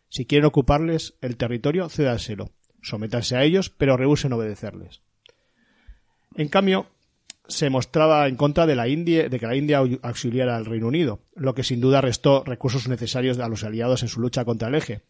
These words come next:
y trataba de descolonizar el, el subcontinente a la vez, lo cual, pues, es en sí mismo una contradicción. En el plano personal, su familia tuvo que sufrir sus vaivenes personales, sobre todo con respecto al sexo.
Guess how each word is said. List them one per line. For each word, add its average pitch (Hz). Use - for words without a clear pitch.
y 151
trataba 135
de 127
descolonizar 113
el, 107
el 113
subcontinente 113
a 110
la 95
vez, 95
lo 101
cual, 98
pues, -
es -
en 107
sí 110
mismo 107
una 98
contradicción. 92
En 143
el 135
plano 190
personal, 196
su -
familia 143
tuvo 147
que 139
sufrir 151
sus 135
vaivenes 127
personales, 135
sobre 127
todo 135
con 123
respecto 117
al 104
sexo. -